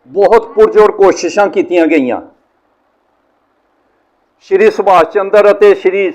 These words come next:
ਸ਼ਿਵਚਰਨ ਬਰਾੜ ਵੱਲੋਂ ਕਿ ਮਾਨਯੋਗ ਰਾਜ ਸੂਚਨਾ ਕਮਿਸ਼ਨਰ ਜੀ ਦੇ ਸਨਮੁਖ ਇਸ ਚੀਜ਼ ਦਾ ਪ੍ਰਗਟਾਵਾ ਕੀਤਾ ਗਿਆ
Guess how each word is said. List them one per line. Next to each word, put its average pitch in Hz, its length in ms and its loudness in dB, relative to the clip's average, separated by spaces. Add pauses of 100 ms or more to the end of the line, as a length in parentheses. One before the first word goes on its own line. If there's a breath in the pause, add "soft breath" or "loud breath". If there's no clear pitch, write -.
(240)
ਸ਼ਿਵਚਰਨ 208 580 -2
ਬਰਾੜ 147 400 0
ਵੱਲੋਂ 156 340 0 (640)
ਕਿ - 140 -8 (200)
ਮਾਨਯੋਗ 175 720 0 (420)
ਰਾਜ 156 280 0
ਸੂਚਨਾ 196 560 -6
ਕਮਿਸ਼ਨਰ 190 580 -4
ਜੀ 180 180 -6
ਦੇ 202 160 2
ਸਨਮੁਖ 208 520 -2
ਇਸ 202 300 0
ਚੀਜ਼ 202 180 -6
ਦਾ 208 80 2
ਪ੍ਰਗਟਾਵਾ 160 580 0
ਕੀਤਾ 190 360 -2
ਗਿਆ 156 420 0